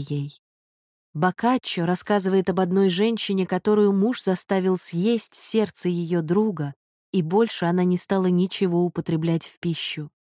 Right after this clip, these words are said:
Так же сделала и дама Дюфаель,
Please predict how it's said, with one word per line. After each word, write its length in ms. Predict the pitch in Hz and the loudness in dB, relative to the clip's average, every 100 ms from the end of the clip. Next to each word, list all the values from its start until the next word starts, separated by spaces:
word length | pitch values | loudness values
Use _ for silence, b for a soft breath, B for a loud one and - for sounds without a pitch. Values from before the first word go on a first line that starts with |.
| _ _ _ _ _ | _ _ _ _ _
Так 220 | - 247 233 | 0 0 2
же 140 | 254 | 0
сделала 500 | 202 190 240 240 226 | 2 4 4 4 4
и 120 | 226 | 2
дама 320 | 190 208 220 | 2 2 2
Дюфаель, 840 | 208 196 208 214 208 190 160 143 | 2 2 0 0 2 2 0 -2